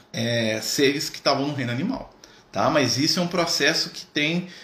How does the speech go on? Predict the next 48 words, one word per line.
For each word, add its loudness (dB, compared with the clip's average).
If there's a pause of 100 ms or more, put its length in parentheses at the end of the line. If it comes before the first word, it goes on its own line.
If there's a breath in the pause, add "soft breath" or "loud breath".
(140 loud breath)
bilhões 0
e 2
milhões 2
de 0
anos 0
de, -2
de -6
espaço 0
entre -8
o -8
que -8
nós 0
estamos -4
aqui -4
hoje, -4
tá -10
bom? -2
Então -2
o -4
ser -2
humano, -4
né, -2 (120)
vamos -2
dizer 2
assim, -4
o -2
Marcelo 0
aqui, -10 (380 loud breath)
ele 0
já 2
foi -4
um 2
animal 2
numa -4
vida -8
passada, -2 (360 loud breath)
né? -2 (360 loud breath)
É, 4
antes 2
da, 2
da 2
espécie 0
humana 2
existir -2
na -2
Terra, 4
com -6
certeza, -6